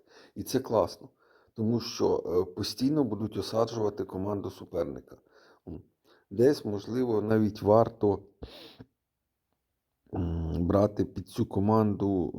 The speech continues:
е, е, от під команду з тим героєм якогось масовика, затійника, е, щоб, е, було, ну, грубо к-, пос-, пос-, постійно, щоб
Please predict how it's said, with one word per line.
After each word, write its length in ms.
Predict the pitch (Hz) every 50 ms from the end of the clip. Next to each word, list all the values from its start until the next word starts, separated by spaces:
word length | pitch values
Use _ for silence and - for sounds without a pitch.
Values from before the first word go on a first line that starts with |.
| 85 87
е, 40 | 90
е, 560 | 90 - - - 92 82 80 80 80 76 69 -
от 200 | 76 85 82 - - - - - - - _ _ _ _ _
під 180 | - 120 113 -
команду 440 | - 104 98 107 107 107 98 95
з 100 | 92 -
тим 180 | - 107 98 92
героєм 380 | 92 95 98 120 131 117 98 92
якогось 400 | 90 - - 104 101 95 - -
масовика, 600 | 90 98 92 - 101 95 92 - - 87 80 - - _ _ _ _ - - _ - - - - - - _ _ _ -
затійника, 1000 | - 82 85 90 101 90 - - - 101 95 92 85 82 - - - 85 82 82 - - - 85
е, 680 | 73 82 80 82 82 82 78 78 78 76 76 69 - - 85 90 90 - _ _ _ _ _ _ _ _ _ _ _ _ _ _ _ _ _ _ _ _ _ _ _ _ _ _ _ _ _ _ _ _ _ _ _ _ _ _ _ _ - - 151 151 143 160 156 160 - _ _ -
щоб, 560 | - - - 110 104 107 - - - - -
е, 460 | 98 98 95 95 95 95 90 87 85
було, 720 | 85 87 92 95 117 127 120 110 113 120 127 135 131 123 - - - - - - - - - _ -
ну, 120 | 151 139 104
грубо 380 | 90 92 107 113 110 113 98
к-, 220 | - - - - 90
пос-, 320 | - - 110 - - -
пос-, 260 | 120 113 - - -
постійно, 500 | - 127 120 - - - 147 151 139 120
щоб 180 | - - -